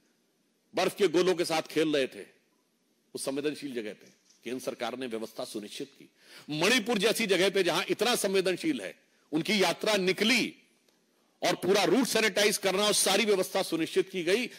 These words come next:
इसलिए मैं कहना चाहता हूं कि भारत की राजनीति में राजनीति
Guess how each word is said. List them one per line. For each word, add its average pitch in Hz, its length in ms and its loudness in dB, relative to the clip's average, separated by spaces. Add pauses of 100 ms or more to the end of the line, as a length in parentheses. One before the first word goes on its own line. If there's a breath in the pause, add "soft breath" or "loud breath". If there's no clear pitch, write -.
(220 loud breath)
इसलिए 190 300 2
मैं 180 140 0
कहना 160 260 0
चाहता 170 300 -2
हूं 214 240 0 (1500 soft breath)
कि 135 140 -2
भारत 135 800 -2
की 147 120 -4
राजनीति 135 600 0
में 214 340 -2
राजनीति 127 600 -4